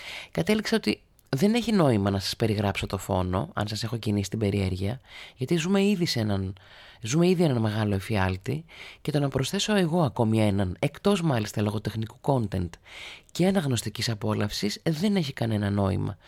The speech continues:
Όσοι είναι περίεργοι δεν έχουν παρά να αναζητήσουν το βιβλίο και να το διαβάσουν.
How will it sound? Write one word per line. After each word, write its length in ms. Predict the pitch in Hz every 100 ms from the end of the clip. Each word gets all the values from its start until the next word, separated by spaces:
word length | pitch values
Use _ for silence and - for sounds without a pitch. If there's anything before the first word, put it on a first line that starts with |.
| - - - - -
Όσοι 240 | 196 180
είναι 100 | 180
περίεργοι 460 | 160 123 143 202 202
δεν 120 | 175
έχουν 200 | 170 185
παρά 180 | 175 160
να 80 | 147
αναζητήσουν 500 | 139 123 110 135 143
το 100 | 135
βιβλίο 260 | 113 120
και 100 | 135
να 60 | 135
το 60 | 127
διαβάσουν. 580 | 120 107 95 92 -